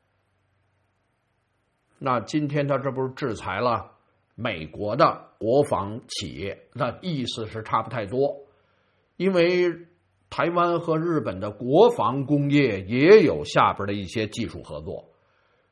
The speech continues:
你看他跟美国做无人机啊，做什么的，做雷达什么的，整的啊，那现在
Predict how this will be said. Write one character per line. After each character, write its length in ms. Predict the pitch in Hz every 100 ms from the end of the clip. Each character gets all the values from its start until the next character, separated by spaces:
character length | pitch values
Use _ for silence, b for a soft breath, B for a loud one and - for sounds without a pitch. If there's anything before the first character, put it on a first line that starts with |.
| _
你 120 | 147
看 180 | 156 208
他 100 | 190
跟 120 | 196
美 240 | 196 147 127
国 200 | 143 170
做 220 | 175 156
无 160 | 147 160
人 200 | 170 165
机 280 | 180 175
啊， 140 | 165 156
做 240 | 147 160
什 120 | 135
么 120 | 127 151
的， 120 | 151
做 200 | 156 139
雷 180 | 127 151
达 300 | 123 123 156
什 100 | 139
么 80 |
的， 140 | 139 139
整 260 | - 101
的 160 | 104 127
啊， 300 | - 101 107
那 140 | 131 127
现 240 | 160 139
在 280 | 139 127